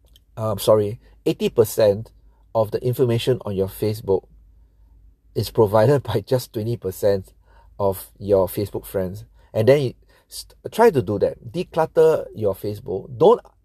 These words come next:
do not unfriend them. Uh, sorry, do not, uh, yeah, do not unfriend them. Unfollow them and try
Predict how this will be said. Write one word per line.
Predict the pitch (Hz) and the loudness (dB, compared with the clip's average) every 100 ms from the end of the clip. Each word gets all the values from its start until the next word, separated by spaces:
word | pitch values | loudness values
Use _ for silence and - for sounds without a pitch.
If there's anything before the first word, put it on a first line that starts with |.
| _ - | _ -6
do | 135 | -2
not | 185 - | 0 -2
unfriend | 110 104 101 95 | -6 -4 -4 -4
them. | 92 95 117 _ _ _ _ _ _ - - | -6 -8 -16 _ _ _ _ _ _ -20 -6
Uh, | - | 0
sorry, | 127 127 107 - _ 113 | 4 4 2 -6 _ -2
do | 127 | 2
not, | 156 151 - _ | 2 0 -2 _
uh, | 104 98 98 101 127 _ _ _ _ | -6 -4 -4 -8 -14 _ _ _ _
yeah, | 120 110 113 _ | 2 2 0 _
do | 131 | 0
not | 160 - | 0 0
unfriend | 104 107 98 | 0 0 0
them. | 98 95 - _ - | -2 -4 -12 _ -4
Unfollow | 147 160 - 107 101 90 | -4 -4 0 2 2 0
them | 85 104 - _ _ _ - | -6 -12 -20 _ _ _ -6
and | 131 | -6
try | - 156 151 | 0 2 2